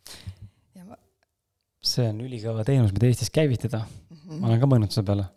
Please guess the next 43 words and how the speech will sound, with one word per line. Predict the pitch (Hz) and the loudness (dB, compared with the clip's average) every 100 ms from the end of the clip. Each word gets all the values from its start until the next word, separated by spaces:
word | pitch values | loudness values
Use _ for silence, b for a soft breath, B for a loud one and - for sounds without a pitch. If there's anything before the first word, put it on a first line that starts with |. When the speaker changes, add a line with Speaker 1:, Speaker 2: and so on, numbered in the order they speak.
| - | -2
Speaker 2:
Ma | 117 | 0
ei | |
tea, | 117 165 | 4 2
kas | 127 | 2
keegi | 165 | 0
pakub | 139 156 - - | 2 0 -2 -2
päriselt | 113 95 120 | 0 0 -4
seda, | 104 - _ _ _ | -6 -8 _ _ _
et | 110 | -6
ma | 101 | -4
lähen | 110 135 175 208 208 - - _ | -2 -2 -4 -4 -6 -12 -16 _
sinuga | - - 120 107 107 | -10 -2 0 0 -4
poodi | _ 120 110 101 120 | _ 0 0 0 -2
kaasa | 107 104 101 170 - _ B B B B B - | -2 -2 -2 -4 -6 _ B B B B B -8
ja | 117 - - - _ | -8 -8 -20 -20 _
ma, | - | -14
me, | - 165 143 | -8 -2 -2
me, | - - - 190 | -4 -8 -4 -2
võib-olla | 185 160 139 | 0 2 2
toitumisterapeudid | 156 156 - 139 127 123 135 | 2 0 -2 -2 -2 -2 0
teevad | 131 104 | -2 0
seda | 110 | 0
mingil | 113 110 | 2 2
määral, | 104 104 - | 0 -2 -4
aga | 117 113 - _ _ - | -4 -4 -6 _ _ -14
et | - | -2
sul | 147 | 2
ongi | 156 127 | 2 4
ainult | 135 120 104 170 | 2 2 0 -6
üks | - - | -6 -4
teenus | 147 139 101 | 0 0 -2
ja | 101 | -4
see | 101 | -4
ongi | 120 107 | -4 -4
see, | 110 | -6
ma | 104 101 | -6 -8
tulen | _ 147 165 117 | _ -2 2 0
suga | 98 104 | -2 -8
poodi | 104 _ 165 117 101 101 | -12 _ 2 2 2 -2
ja | 98 _ - | -4 _ -6
ostame | 131 - 104 98 | -6 -2 -4 -2
suga | 98 107 - | -4 -6 -4
toidukorvi. | 127 120 135 107 101 | -2 0 0 0 -2